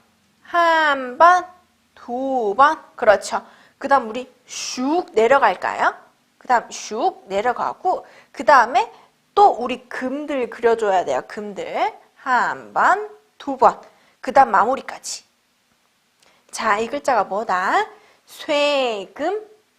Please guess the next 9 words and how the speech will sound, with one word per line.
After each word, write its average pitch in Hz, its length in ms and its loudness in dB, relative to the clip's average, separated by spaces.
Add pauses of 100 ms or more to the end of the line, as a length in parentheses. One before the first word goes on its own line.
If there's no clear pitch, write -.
(160)
성김에 294 1000 -6
해당하는 247 440 -4
글자다. 233 600 -2
기억을 233 320 -4
해주면서 320 500 -6
한 240 140 -8
번 240 180 -4
더 220 300 2
적어볼게요. 254 920 -2